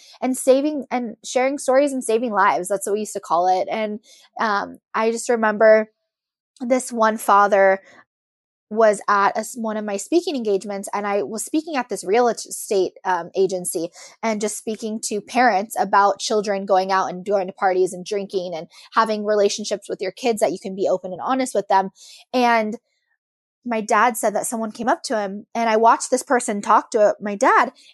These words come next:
and they were like, "Hey, did so-and-so come up to you?" And my dad goes, "Oh, no, I, uh, no."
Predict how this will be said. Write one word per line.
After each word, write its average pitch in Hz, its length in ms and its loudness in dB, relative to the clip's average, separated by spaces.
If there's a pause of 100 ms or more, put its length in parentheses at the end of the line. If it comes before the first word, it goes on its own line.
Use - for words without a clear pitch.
and 247 200 -2
they 240 80 2
were 240 80 2
like, 240 160 0
"Hey, 453 180 4
did 285 160 0
so-and-so 415 400 2
come 311 180 -4
up 349 160 -2
to 302 100 -2
you?" 226 160 2
And 208 80 2
my 208 120 -4
dad 214 220 -4
goes, 226 220 0
"Oh, 392 160 4
no, 330 180 2
I, 214 720 4
uh, 202 360 -6
no." 208 460 -4